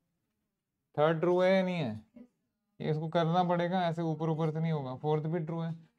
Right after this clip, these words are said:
अब बात करते हैं पहले और दूसरे। वैसे मेरे को यहाँ less लिखना चाहिए था, but जानबूझ के किया है, तो लिख देते हैं, चलिए ना। हाँ <laughs> नहीं, पहले वाले पे आओ ज़रा।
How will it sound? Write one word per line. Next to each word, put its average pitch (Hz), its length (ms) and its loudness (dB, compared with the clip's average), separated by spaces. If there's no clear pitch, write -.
अब 143 80 -2
बात 147 280 2
करते 151 220 0
हैं 170 120 -2
पहले 147 280 0
और 151 80 0
दूसरे। 135 280 -2
वैसे 147 140 2
मेरे 151 160 2
को 156 80 0
यहाँ 160 140 4
less 139 260 6
लिखना 139 320 0
चाहिए 135 160 -2
था, 151 40 0
but 147 200 -2
जानबूझ 127 360 0
के 113 140 -6
किया 104 200 -10
है, - 60 -14
तो 135 60 -4
लिख 143 140 2
देते 156 240 0
हैं, 147 80 -6
चलिए 139 260 -8
ना। 151 160 0
हाँ 120 240 -4
<laughs> - 800 -14
नहीं, 156 100 -2
पहले 160 300 6
वाले 175 200 8
पे 175 140 2
आओ 170 180 4
ज़रा। 165 200 -4